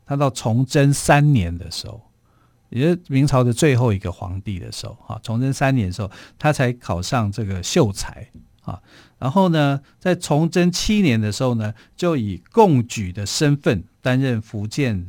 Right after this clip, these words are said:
这个宁寿县的县官。什么叫贡举嘞？就是，呃，因为考-，秀才其实就是生员嘛，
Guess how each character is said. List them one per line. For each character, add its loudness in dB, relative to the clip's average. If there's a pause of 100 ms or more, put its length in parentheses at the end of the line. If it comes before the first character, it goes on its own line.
这 -8
个 -6 (240)
宁 -2
寿 0
县 -2
的 -6
县 -4
官。 -8 (300)
什 -4
么 2
叫 2 (140)
贡 4
举 -8
嘞？ -20 (180)
就 -6
是， -4 (300)
呃， -8 (160)
因 -6
为 0 (120)
考-， -12
秀 2
才 0
其 -4
实 -4
就 0
是 -4
生 0
员 -2
嘛， -12